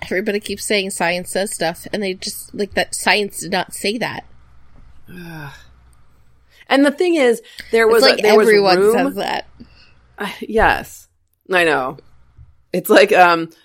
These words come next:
Speaker 2: someone told me once, you know how you can tell someone's about to bullshit you? Is they, is they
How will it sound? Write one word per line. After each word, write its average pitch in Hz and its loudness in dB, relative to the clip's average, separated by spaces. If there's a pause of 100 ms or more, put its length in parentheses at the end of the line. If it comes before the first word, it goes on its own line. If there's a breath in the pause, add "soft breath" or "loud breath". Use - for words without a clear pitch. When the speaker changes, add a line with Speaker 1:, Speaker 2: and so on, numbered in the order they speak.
Speaker 2:
someone 202 -2
told 185 0
me 180 2
once, 170 0
you 180 -2
know 208 4
how 208 2
you 220 -2
can 196 -2
tell 170 2
someone's 170 -2
about 160 0
to 147 -10 (180)
bullshit 151 -4
you? 175 2
Is 165 0
they, 165 4
is 156 0
they 165 6